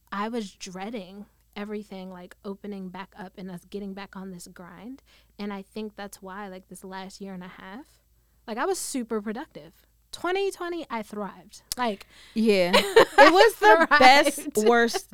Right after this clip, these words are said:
Speaker 2: gift, to be
Speaker 1: Yes,
Speaker 2: honest.
Speaker 1: it was. But I mean, but you gotta know, right? Um, but yeah, I mean, I know we're, we're getting ready to wrap up, but I think, you know, understanding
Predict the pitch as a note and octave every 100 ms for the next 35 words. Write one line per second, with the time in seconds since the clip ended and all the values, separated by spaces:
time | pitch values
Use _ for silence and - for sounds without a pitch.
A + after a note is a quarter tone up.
0 | F#3 F#4+ E3+ E3 - - G#3 C#4+ D4 D#4+
1 | D4+ D4 D4+ - C#4 C#4 A#3+ A#3 E3 G#3+
2 | - _ - - - E4 E4 E4 F4 E4+
3 | E4 E4 _ _ _ C#4 B3 C4 A#3 A#3
4 | B3 F#4 E4 G#3 A3 E4+ - _ _ _
5 | _ - A3 G#3 G#3 G#3+ A3 - _ _
6 | _ _ _ _ _ - - - B3+ A#3
7 | - _ _ _ A3 D4 D4 G#3 B3 B3+
8 | B3+ B3 B3 _ _ _ _ _ _ _
9 | _ G#3 A#3 B3+ B3 A#3 G#3 A3 A#3 B3+
10 | A#3+ A#3 G#3+ G#3+ G#3+ A3 G#3+ - F#3+ G3+
11 | A3 A3 G#3+ _ _ _ _ _ _ A#3+
12 | A#3 G#3+ - B3+ A#3+ A3+ - A3+ G#3+ G#3+
13 | G#3 G#3